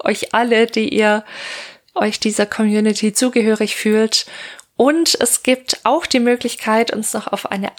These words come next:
andere Weise zu unterstützen, nämlich wenn ihr etwas Geld übrig habt und ein paar Münzen in unseren Hut werfen möchtet. Wir haben eine Steady-Kampagne am Laufen,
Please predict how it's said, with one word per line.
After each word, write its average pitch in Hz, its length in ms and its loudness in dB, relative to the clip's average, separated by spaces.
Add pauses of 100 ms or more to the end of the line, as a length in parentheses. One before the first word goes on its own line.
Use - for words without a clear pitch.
andere 285 380 0
Weise 233 300 0
zu - 120 -4
unterstützen, 233 760 -2 (380)
nämlich 254 760 2 (160)
wenn 254 240 2
ihr 226 340 2
etwas - 460 -2
Geld 233 540 0 (480)
übrig 254 460 0
habt 233 360 -2 (140)
und 247 480 0
ein 220 140 0
paar - 240 -2
Münzen 262 360 0
in 220 100 2
unseren 226 440 -2
Hut 285 260 0
werfen 226 380 0
möchtet. 226 580 0
Wir 214 160 -4
haben 220 220 0
eine 214 200 0
Steady-Kampagne 226 920 0
am 214 120 -4
Laufen, 214 580 0